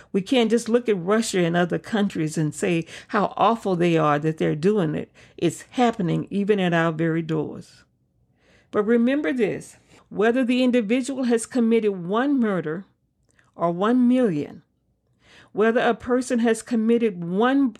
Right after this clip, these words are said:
abortion or fifty, Jesus is able to love them, save them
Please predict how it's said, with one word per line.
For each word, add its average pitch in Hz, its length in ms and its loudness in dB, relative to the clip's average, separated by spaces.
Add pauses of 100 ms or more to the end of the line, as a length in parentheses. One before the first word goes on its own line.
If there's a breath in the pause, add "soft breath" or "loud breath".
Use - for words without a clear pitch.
abortion 165 720 -6 (460)
or 180 100 -2
fifty, - 680 -6 (760 loud breath)
Jesus 262 640 0
is 202 260 -2
able 240 380 0
to 233 200 -6
love 214 540 -2
them, 254 380 0 (560)
save 247 640 0
them 233 420 2